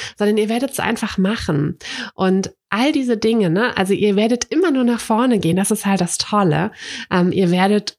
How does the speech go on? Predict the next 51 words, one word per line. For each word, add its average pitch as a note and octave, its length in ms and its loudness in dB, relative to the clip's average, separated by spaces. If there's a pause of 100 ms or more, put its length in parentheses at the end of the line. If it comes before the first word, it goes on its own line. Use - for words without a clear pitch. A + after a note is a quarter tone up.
(100)
einfach A3+ 340 0
immer C4 260 2
nur A3 240 2
wachsen. - 680 -2
Ja, F3+ 140 0
ihr G#3 160 2
werdet A3 220 0
nie A#3+ 160 4
zurückgehen. G#3 600 0
Ihr D#3 120 2
werdet F3+ 280 2
nie A3 260 4
irgendwie G3 340 2
was E3+ 200 0
machen G3 320 2
und F3+ 120 2
danach F3+ 300 0
sagen, F3+ 380 0 (360)
"Boah, F3 120 0
jetzt D#3+ 240 0
zeige E3 160 2
ich D#3+ 100 0
mich E3+ 160 4
nie F3+ 220 4
wieder." F3 400 2 (640)
Das G#3+ 200 2
wird A3 120 6
nicht G#3 240 4
passieren, G#3 640 2 (300)
sondern F#3+ 260 4
es F#3+ 120 0
wird F3+ 260 0
immer G#3+ 280 4
nur F#3+ 140 2
nach F3 160 0
vorne F3 360 2
gehen. D#3 320 2
Und F3 220 0
das F3 160 0
ist F#3 140 0
wirklich F3+ 260 0
eine E3+ 80 4
Sache, E3 260 0
die - 160 -2
ihr, D#3+ 220 0 (640)
die F#3 100 2
ihr F3+ 120 2
total G#3 400 -2
nutzen G#3 400 0
könnt D#3+ 400 0
und E3+ 480 0